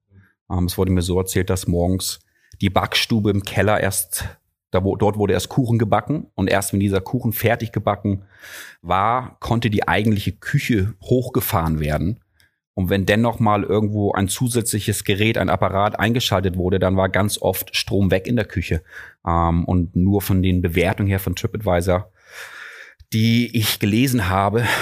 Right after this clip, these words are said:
von der alten Sturmhaube war es viel kaltes Essen. Ähm, man wurde nicht wahrgenommen, wie Franzi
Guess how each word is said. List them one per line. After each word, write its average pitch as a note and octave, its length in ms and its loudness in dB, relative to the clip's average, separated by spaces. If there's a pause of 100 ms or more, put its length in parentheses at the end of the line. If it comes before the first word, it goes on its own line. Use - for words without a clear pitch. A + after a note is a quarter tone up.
(200)
von G2+ 240 0
der F#2 120 2
alten F#2+ 220 -2
Sturmhaube G2+ 560 0
war F#2+ 140 2
es - 360 -8
viel - 300 -2
kaltes G#2+ 500 -2
Essen. F#2 480 0
Ähm, F2+ 520 2
man G2 160 2
wurde G2+ 180 2
nicht F#2+ 180 0
wahrgenommen, F#2+ 460 2
wie G2 60 -2
Franzi F#2+ 560 0